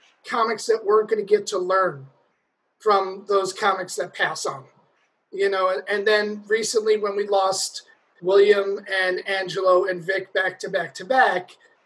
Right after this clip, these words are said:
that came home and I, you know, it inspired me to do something about it. So you changed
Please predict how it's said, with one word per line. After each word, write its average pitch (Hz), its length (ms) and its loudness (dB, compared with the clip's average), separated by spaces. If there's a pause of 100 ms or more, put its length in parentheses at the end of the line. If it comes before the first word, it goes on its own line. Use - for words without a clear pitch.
(140)
that 214 240 2
came 220 200 6
home 208 300 -2
and 196 120 -4
I, 185 300 0
you 196 140 2
know, 180 280 -2
it 202 140 2
inspired 214 460 4
me 208 100 -2
to 202 160 -8
do 214 220 -6
something 180 400 -4
about 156 240 -6
it. 143 160 -8
So 208 100 -2
you 330 220 2
changed 233 760 -4